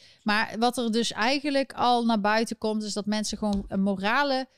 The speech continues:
morele paralysis hadden. Dus dat ze, ehm,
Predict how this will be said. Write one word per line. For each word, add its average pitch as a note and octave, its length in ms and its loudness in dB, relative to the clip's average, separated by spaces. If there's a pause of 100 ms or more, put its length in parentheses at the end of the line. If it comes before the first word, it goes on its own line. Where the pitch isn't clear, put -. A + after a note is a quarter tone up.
(180)
morele C4 640 2 (380)
paralysis A3+ 720 0
hadden. F3 200 -2
Dus F3+ 120 -6
dat G3+ 180 -4
ze, F#3+ 280 0 (440)
ehm, F#3+ 500 -2